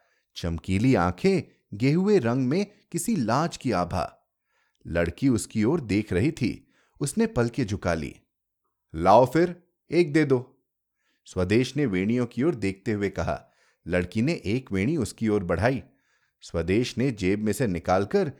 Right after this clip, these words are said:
एक चवन्नी उसे दी। "छुट्टे पैसे तो नहीं है,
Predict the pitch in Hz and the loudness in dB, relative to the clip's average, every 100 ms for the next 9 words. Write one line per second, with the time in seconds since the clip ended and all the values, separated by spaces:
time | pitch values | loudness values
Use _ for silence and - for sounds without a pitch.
0 | _ 175 190 - 110 127 147 139 104 101 | _ -4 -4 -4 -4 -2 -2 -2 -2 -2
1 | 87 85 - _ _ _ _ _ _ _ | -2 -6 -8 _ _ _ _ _ _ _
2 | _ - 196 - 240 240 226 233 226 247 | _ -4 -4 0 2 2 2 -2 -2 0
3 | 254 269 247 240 233 | 4 4 4 2 -2